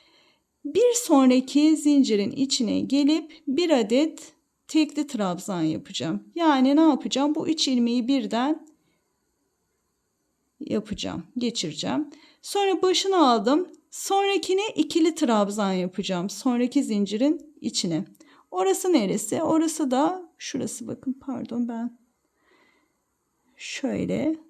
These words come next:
içine geldim. İki çıktım ve iki çıktım. Gördüğünüz üzere sıralama bu. Başına bu defa iki defa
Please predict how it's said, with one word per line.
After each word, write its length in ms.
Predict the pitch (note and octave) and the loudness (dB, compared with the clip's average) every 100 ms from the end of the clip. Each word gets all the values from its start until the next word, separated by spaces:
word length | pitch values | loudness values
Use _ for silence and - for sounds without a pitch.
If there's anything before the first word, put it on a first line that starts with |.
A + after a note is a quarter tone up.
| _ _ - | _ _ -4
içine 500 | D4 - G#3+ F3+ - | -2 -2 -4 -4 -6
geldim. 760 | A#3 C4 C#4+ C#4 C#4+ D4 D#4+ - _ _ _ _ _ _ _ _ - | -2 0 2 4 4 2 0 -6 _ _ _ _ _ _ _ _ -4
İki 280 | C#4 D#4 | -2 -2
çıktım 680 | D#4 D#4 D#4 - D#4 D#4+ F4 - _ _ | -2 -2 -4 0 4 4 0 -10 _ _
ve 420 | D4 D4+ D#4+ D4+ - - | -2 2 2 -2 -6 -8
iki 260 | C4+ G3 | -8 -8
çıktım. 420 | - - - - - _ - | -12 -14 -14 -16 -16 _ -8
Gördüğünüz 640 | E4+ E4 A3+ G#3 G#3+ G#3+ | -2 0 0 -2 -2 -4
üzere 540 | C4+ C4 F#3+ G#3+ C#4+ - _ | -4 -4 -4 -4 -6 -12 _
sıralama 880 | - - D4 G3 E3+ F#3 A#3+ D#4+ D#4+ - | -14 -6 0 0 0 -2 -2 -4 -6 -12
bu. 360 | G#3 F#3 E3+ - _ _ _ _ _ _ _ | -8 -4 -6 -8 _ _ _ _ _ _ _
Başına 720 | C#4+ D4+ F#4 - F4+ D#4+ F#4+ F#4 E4+ | -2 2 2 4 6 6 6 0 0
bu 100 | D#4+ | 2
defa 360 | D#4 C#4+ B3 | 2 2 0
iki 340 | - B3 D#4 D4+ | 0 -4 -2 -2
defa 600 | E4 - E4 E4 E4 | -2 0 2 2 -2